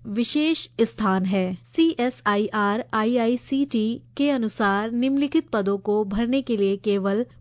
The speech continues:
भारतीय नागरिकों से ऑनलाइन आवेदन आमंत्रित करता है। पद का कोड जेएसए एक,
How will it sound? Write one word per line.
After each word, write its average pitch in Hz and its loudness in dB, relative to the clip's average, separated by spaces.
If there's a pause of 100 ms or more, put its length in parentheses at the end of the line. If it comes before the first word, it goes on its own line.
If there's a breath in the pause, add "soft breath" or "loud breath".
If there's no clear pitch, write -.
भारतीय 269 0
नागरिकों 208 2
से 202 -2 (160)
ऑनलाइन 285 0
आवेदन 208 0
आमंत्रित 196 -2
करता 190 0
है। 185 -2 (160)
पद 294 2
का 330 -2
कोड 233 -2 (240)
जेएसए 220 -2 (160)
एक, 233 0